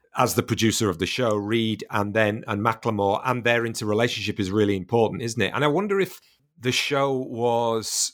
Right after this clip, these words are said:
not, not maybe learning lessons from what happened with Serial, but trying to sort of make a comment on the ethics of the relationship between subject and object in, in that way.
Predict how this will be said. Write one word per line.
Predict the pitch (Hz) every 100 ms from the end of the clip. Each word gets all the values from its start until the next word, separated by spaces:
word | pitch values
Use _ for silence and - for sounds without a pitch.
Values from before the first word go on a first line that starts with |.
| -
not, | 208 196
not | 214 185
maybe | 175 147
learning | 139 139 135 120
lessons | 120 147 - 120 104
from | 117
what | 107 123 123
happened | 123 113
with | 101 -
Serial, | - 120 139 117 95
but | - - -
trying | - 175 -
to | 143
sort | 156
of | 120
make | 135 127
a | -
comment | 131 117 113
on | 117 113
the | 120
ethics | 127 127 - 123
of | 120
the | 113
relationship | 113 - 110 113 -
between | - 113 98
subject | 117 82 110 -
and | 110
object | 101 82 101 -
in, | 104 -
in | 113 104
that | 98 -
way. | 101 92 87